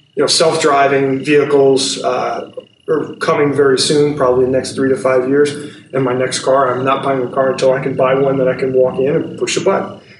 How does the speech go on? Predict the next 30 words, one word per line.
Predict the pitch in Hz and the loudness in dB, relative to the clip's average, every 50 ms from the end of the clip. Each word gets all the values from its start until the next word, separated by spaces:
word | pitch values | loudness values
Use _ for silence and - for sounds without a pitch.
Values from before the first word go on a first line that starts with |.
| - _ | -20 _
'Cause | - - | -4 -2
I | 180 175 175 | 0 0 0
trust | - - 190 175 - - - | 0 0 0 0 0 -2 -2
the | 139 | -2
software | 135 - - 131 120 120 127 - - 143 135 131 127 | -2 0 0 2 2 2 0 -2 0 2 2 2 2
better | 127 135 131 127 131 131 | 2 2 0 2 2 0
than | 123 131 123 127 | 0 0 0 0
I | 123 123 | -2 -2
trust | - - - 120 - - - | -2 -2 -2 -2 -2 -4 -8
myself. | - - - - - - - - - - - - _ _ _ _ _ _ _ _ _ _ _ _ _ _ _ _ | -8 -8 -6 -4 -2 -2 -2 -2 -6 -8 -14 -20 _ _ _ _ _ _ _ _ _ _ _ _ _ _ _ _
Well, | - 165 165 | -2 0 2
one | 175 185 190 | 4 4 4
of | 180 165 | 2 2
the | 151 - | 0 -2
things | - - 190 180 175 165 151 - - - - - - _ _ _ _ _ - | 0 2 2 2 4 2 0 0 -2 -2 -6 -10 -16 _ _ _ _ _ -4
I | 147 143 | -2 -2
don't | 143 147 160 156 160 160 - | 2 2 4 4 4 2 2
know | 156 156 151 147 143 | 0 2 2 2 2
that | 143 139 127 - | 2 2 0 0
we've | 143 143 - 110 | 0 -2 -2 0
gotten | 113 131 135 135 - - | 0 0 0 0 -2 -2
to | - 143 135 | -4 -2 0
yet, | 131 127 127 127 120 - | 2 2 2 2 0 0
but | 160 165 - | 0 0 0
we | 151 147 | 0 0
will | 139 131 135 147 151 147 143 139 131 - 143 - - - - | 0 2 2 4 4 4 4 2 2 -2 -4 -10 -12 -12 -4
as | 143 135 131 135 | -2 -2 0 2
a, | 135 131 127 - - | 0 0 0 -2 -2
as | 135 127 131 | 0 2 2
a, | 131 127 123 101 101 | 2 2 0 -2 -10